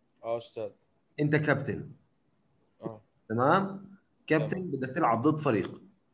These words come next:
Speaker 2: بدك
Speaker 1: تمام.
Speaker 2: تختار خمس طلاب أنت من ضمنهم أو ست طلاب إذا ملعب سداسي، ست طلاب أنت من ضمنهم عشان تواجه الفريق المعادي.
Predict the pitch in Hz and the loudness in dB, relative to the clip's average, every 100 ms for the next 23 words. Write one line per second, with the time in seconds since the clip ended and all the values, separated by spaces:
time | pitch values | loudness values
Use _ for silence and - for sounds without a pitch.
0 | - 123 117 117 110 107 160 127 - - | -6 -2 -2 -2 -6 -8 -4 -4 -6 -16
1 | _ _ _ - - 165 156 147 131 127 | _ _ _ -10 0 2 2 0 0 4
2 | 147 180 190 - - 151 135 135 170 156 | 8 8 6 -4 -4 0 0 0 0 4
3 | 170 202 - - - _ _ _ - 110 | 4 2 -2 -12 -20 _ _ _ -4 0
4 | 113 117 - 139 131 156 - 127 131 110 | 0 0 -2 2 6 6 4 2 2 2
5 | 113 135 143 147 202 - - - - 135 | 0 4 4 2 -6 -8 -20 -16 -6 -4
6 | 139 127 143 180 196 - - - 139 143 | -2 2 6 6 2 -4 -14 -6 0 0
7 | 135 151 151 175 - - 113 139 120 135 | 2 2 2 2 0 -4 0 0 2 4
8 | 139 143 151 - - _ - 104 107 101 | 4 4 2 -2 -14 _ -10 -4 -2 -2
9 | 98 139 143 131 120 101 98 90 | -2 0 0 0 0 2 0 -2